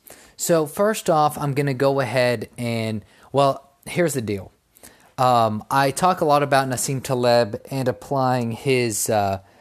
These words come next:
his philosophy or his methods. I'm not quite sure the best way to put it, but, um, using his perspective of uncertainty and risk and applying those to life and life situations.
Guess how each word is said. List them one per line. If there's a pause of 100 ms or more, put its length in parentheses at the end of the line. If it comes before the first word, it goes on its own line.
(140)
his
philosophy
or
his
methods.
I'm
not
quite
sure
the
best
way
to
put
it, (340)
but,
um,
using (300)
his
perspective
of
uncertainty (420)
and
risk (340)
and
applying
those
to
life
and
life
situations.